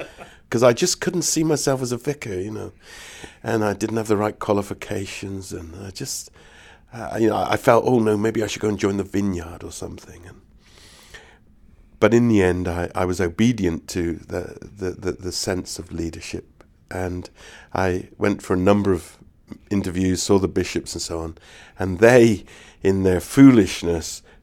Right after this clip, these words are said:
put me forward, and I found myself in nineteen ninety-one training for the ministry at Trinity Bristol, uh, to be an Anglican vicar. Couldn't believe it.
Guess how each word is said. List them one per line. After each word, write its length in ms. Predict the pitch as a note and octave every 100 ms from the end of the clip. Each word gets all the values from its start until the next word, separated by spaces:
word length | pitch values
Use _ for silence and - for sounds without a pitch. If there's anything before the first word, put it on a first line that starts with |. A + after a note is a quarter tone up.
| - -
put 180 | - A#2+
me 100 | G#2
forward, 600 | F2+ F#2 E2+ E2 D#2+ D#2 - - - _ -
and 260 | F#2 F2+
I 80 | F2+
found 300 | F2+ G#2 A2
myself 440 | G#2+ F#2 - E2+ E2
in 140 | F2
nineteen 460 | F#2+ G2+ G2+ G2 F2
ninety-one 680 | F2 E2+ F2 D#2+ E2+ E2+ E2+ - - - _
training 320 | - G#2+ G#2
for 120 | F#2 F2+
the 80 |
ministry 440 | E2+ E2+ E2 - E2
at 80 | -
Trinity 380 | - F#2 F2+
Bristol, 600 | E2+ E2 D#2 - - D2+ _ - - - _ -
uh, 200 | F2 - - _
to 100 | -
be 380 | F2+ F2 E2+ D#2+
an 120 | - E2
Anglican 520 | E2 D#2+ E2 - D2+
vicar. 380 | D#2 D2 D#2 -
Couldn't 200 | - F#2+
believe 360 | D#2 C#2+ D2 -
it. 120 | -